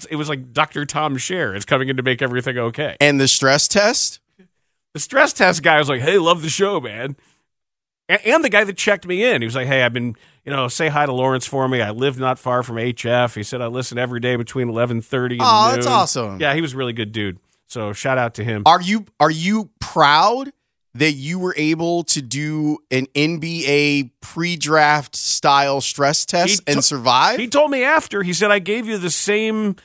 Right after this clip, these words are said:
Speaker 1: speed changes and incline changes that we give the incoming N B A draftees."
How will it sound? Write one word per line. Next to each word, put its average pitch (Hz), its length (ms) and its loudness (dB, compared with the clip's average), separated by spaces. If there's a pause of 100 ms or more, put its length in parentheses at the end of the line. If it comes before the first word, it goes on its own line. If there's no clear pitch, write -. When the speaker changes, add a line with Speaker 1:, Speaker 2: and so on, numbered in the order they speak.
(120)
Speaker 1:
speed 196 880 -4
changes 190 540 0
and 160 100 0
incline 160 480 0
changes 147 480 -2
that 131 160 2
we 135 160 -2
give 131 400 -2
the 131 240 -2
incoming 135 540 0
N 123 180 -2
B 120 160 -4
A 120 140 -2
draftees." 110 800 -6